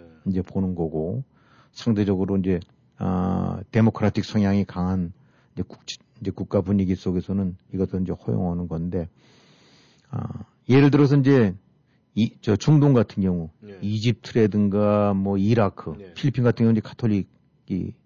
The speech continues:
Speaker 1: 저 강한 국가니까. 예, 이런 데는 어떤 상황에서든 거의 예외를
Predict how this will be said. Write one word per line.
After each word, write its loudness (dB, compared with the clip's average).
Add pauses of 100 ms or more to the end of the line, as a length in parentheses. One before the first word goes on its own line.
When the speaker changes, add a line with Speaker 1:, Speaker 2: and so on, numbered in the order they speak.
(120)
Speaker 1:
저 -6 (100)
강한 -2
국가니까. -12 (720)
예, 2
이런 4
데는 4 (220)
어떤 4
상황에서든 4
거의 2 (580)
예외를 2